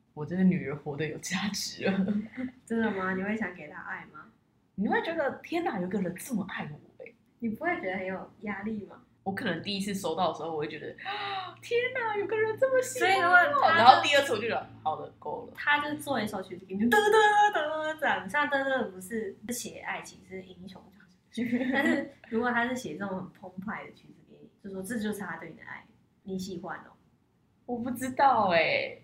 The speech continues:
Speaker 1: 我觉得我的心情会很像那个姐妹，有种开心的感觉，可是好开心哦，好，这样就好了。<laughs> 我觉得这样的几率比较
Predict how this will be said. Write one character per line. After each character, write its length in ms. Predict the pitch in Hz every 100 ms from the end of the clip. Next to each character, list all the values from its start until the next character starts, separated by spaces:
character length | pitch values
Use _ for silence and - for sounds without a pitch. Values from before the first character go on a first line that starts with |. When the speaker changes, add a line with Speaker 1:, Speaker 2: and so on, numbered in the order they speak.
| -
Speaker 1:
我 140 | 208
觉 120 | 202
得 280 | 277 226 202
我 60 | 185
的 120 | 185
心 260 | 196 240 240
情 180 | 190 -
会 80 |
很 60 | 180
像 100 | 196
那 100 | 208
个 320 | 202 170 160 160 -
姐 260 | - 151
妹， 180 | 147 180 -
有 100 | 214
种 220 | 233 - -
开 200 | - 240
心 160 | 240 240
的 80 | 220
感 140 | -
觉， 100 | 160
可 120 | 175
是 100 | 233 - - - _ _
好 100 | -
开 160 | 202 320
心 200 | 320 320
哦， 100 | 226
好， 260 | 226 247 -
这 80 | 339
样 120 | 320
就 100 | 392
好 200 | 320 -
了。 80 | 247
<laughs> 1300 | - 466 - 679 - 679 659 587 571 - - 539 -
我 100 | 240
觉 80 |
得 200 | 349 311
这 20 | 339
样 180 | 330
的 100 | 330 226
几 220 | 226 254
率 60 | 254
比 60 |
较 100 | 190